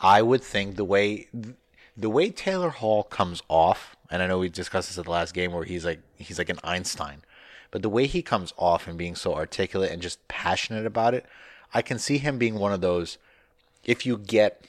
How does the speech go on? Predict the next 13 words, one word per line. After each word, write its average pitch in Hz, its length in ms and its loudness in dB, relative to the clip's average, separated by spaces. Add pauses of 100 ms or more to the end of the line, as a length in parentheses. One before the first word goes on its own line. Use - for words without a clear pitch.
an 98 120 0
Austin 92 440 -2
Matthews 85 580 0
on 90 160 -4
an 104 80 -4
offer 92 340 -2
sheet - 300 -10 (240)
and 82 80 -14
you're 82 100 -6
costing 92 500 0
it 101 100 -2
four 104 240 2
firsts, - 640 -2